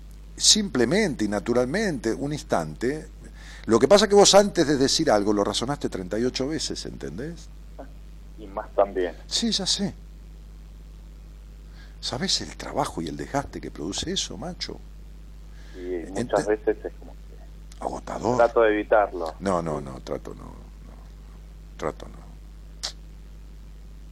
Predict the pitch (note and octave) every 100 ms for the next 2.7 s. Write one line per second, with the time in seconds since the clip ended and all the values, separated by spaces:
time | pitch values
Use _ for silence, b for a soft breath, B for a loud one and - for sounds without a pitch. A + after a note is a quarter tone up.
0 | - - - - - B1 G#1+ C2 D2 -
1 | - E2+ - A2 D#2+ D2+ D2+ - - B1
2 | B1 A1+ - - A#1 - -